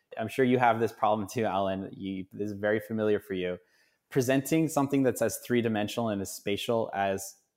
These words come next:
three sixty V R or three D V R, and then putting it on a two D screen and being like, "Look, you can touch this, I swear," is a very, that, that's the pain point in general. There's nothing like putting V R on someone's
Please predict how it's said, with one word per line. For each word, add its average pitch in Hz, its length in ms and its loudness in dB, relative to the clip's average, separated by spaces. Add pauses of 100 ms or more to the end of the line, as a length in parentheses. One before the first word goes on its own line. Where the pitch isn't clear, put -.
(180)
three 120 160 -2
sixty 117 320 -4
V 107 100 0
R 104 200 6
or 95 40 -2
three 107 220 -4
D 104 100 -4
V 101 200 -2
R, 104 320 -2 (380)
and 117 120 -2
then 107 200 0
putting 113 260 -2
it 110 80 2
on 107 180 0
a 98 40 -2
two 110 220 -4
D 104 120 -2
screen 104 420 -6
and 101 120 -4
being 98 200 -4
like, 92 180 -4 (200)
"Look, 107 160 -2 (180)
you 104 100 -10
can 107 140 -6
touch - 260 -6
this, - 180 -4
I 92 100 -2
swear," 110 440 -4 (380)
is 120 360 0 (120)
a 110 80 0
very, 113 600 2
that, 120 220 -2
that's 117 160 0
the - 80 -8
pain 107 220 -6
point 98 240 -6
in 87 100 -8
general. 90 340 -8 (280)
There's 117 160 -2
nothing 127 200 -2
like 123 200 0
putting 110 320 -2
V 98 140 -2
R 98 360 0 (360)
on 104 120 -4
someone's 101 580 -6